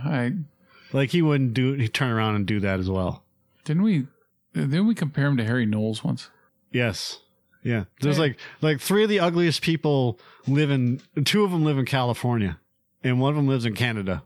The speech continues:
Speaker 2: So three of them live in the East, on the West Coast.
Speaker 1: Yeah.
Speaker 2: And, uh, God, I can't remember the compelled dude that we talked about, the fake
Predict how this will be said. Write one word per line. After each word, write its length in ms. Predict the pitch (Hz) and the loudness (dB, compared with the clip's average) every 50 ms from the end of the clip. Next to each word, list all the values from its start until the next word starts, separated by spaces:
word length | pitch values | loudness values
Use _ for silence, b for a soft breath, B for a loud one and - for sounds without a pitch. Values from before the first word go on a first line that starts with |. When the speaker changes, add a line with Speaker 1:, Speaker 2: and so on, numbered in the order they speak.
| _ _ _ _ _ | _ _ _ _ _
Speaker 2:
So 260 | - - 139 127 120 | -4 -2 0 0 0
three 240 | 113 - - 170 190 | 0 0 0 0 0
of 60 | 196 | 2
them 120 | 170 151 151 | 2 2 2
live 140 | 156 156 151 | 2 2 2
in 60 | 143 | 2
the 80 | 131 | 2
East, 280 | 131 131 131 127 - - | 2 2 0 0 -2 -4
on 160 | 160 151 135 123 | -4 -2 0 0
the 40 | 120 | 2
West 240 | 117 117 113 - - | 2 0 0 -2 -2
Coast. 460 | 123 113 104 90 - - - - - _ - | -2 -2 -2 -4 -6 -8 -10 -12 -12 _ -4
Speaker 1:
Yeah. 280 | 147 143 135 123 104 92 - - | -2 0 0 -2 -4 -6 -6 -4
Speaker 2:
And, 380 | 123 120 117 113 113 117 120 | -2 0 0 0 0 -2 -2
uh, 420 | 120 123 117 110 104 104 98 92 101 - - _ _ _ _ _ _ _ - | -2 -2 -2 0 0 0 -2 -4 -6 -8 -12 _ _ _ _ _ _ _ -4
God, 180 | - 127 135 127 | -2 0 0 0
I 40 | 117 | 0
can't 180 | - 143 135 131 | 0 0 0 0
remember 160 | 135 131 131 123 | 0 0 0 -2
the 80 | 123 | -2
compelled 640 | - - 127 - - 131 139 139 127 120 117 120 117 | -2 -4 -4 0 0 0 0 0 -2 -4 -6 -4 -2
dude 220 | 127 123 123 117 | 0 0 0 0
that 80 | 120 113 | 0 0
we 100 | 117 110 | 0 0
talked 300 | - 117 113 113 - 113 | 0 0 0 0 -2 -2
about, 320 | 107 113 107 104 98 - | -2 0 0 -2 -2 -2
the 140 | - 104 98 | -2 -4 -4
fake 400 | - - - 120 117 110 - | -4 -4 -2 -2 -2 -2 -4